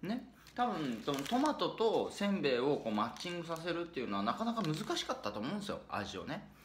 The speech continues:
でもその難しいことにチャレンジするっていうことが大事ですよね。うん。これな、あの、雨水さんからですね、この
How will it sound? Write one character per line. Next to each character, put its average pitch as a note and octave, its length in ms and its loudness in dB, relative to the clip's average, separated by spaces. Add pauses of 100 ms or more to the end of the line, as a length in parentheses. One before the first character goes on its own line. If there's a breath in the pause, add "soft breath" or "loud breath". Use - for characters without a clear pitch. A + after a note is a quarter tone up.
(140)
で G3 80 -4
も G3 60 0
そ F#3+ 100 2
の F#3 140 0
難 E4 240 -2
し - 80 -2
い F#4+ 80 4
こ E4+ 140 -4
と B3 100 0
に E3 80 -2
チ - 100 -4
ャ C4+ 80 -2
レ D#4+ 80 -4
ン D4 80 2
ジ A3+ 80 0
す - 120 -6
る C#4+ 80 0
っ - 20 -6
て D#4 140 -4
い B3 40 2
う A#3 60 0
こ C#4 80 -4
と C4 120 -4
が E4 420 0 (1000 loud breath)
大 A#2 200 0
事 C3 80 -2
で A#2+ 80 -4
す - 100 -8
よ F2 80 -10
ね。 D#3 300 -12 (840 loud breath)
う - 40 -10
ん。 E2 180 -12 (340)
こ C3 100 -4
れ B2 60 -2
な、 F2 240 -6 (320)
あ - 40 -10
の、 G2+ 500 -2
雨 F#3+ 240 4
水 D3+ 140 -4
さ A#2 180 0
ん G2 100 -2
か F#2+ 100 -2
ら F2+ 120 -2
で F2 120 -6
す - 100 -10
ね、 F#2 140 -6
こ F2 60 -8
の F2 280 -6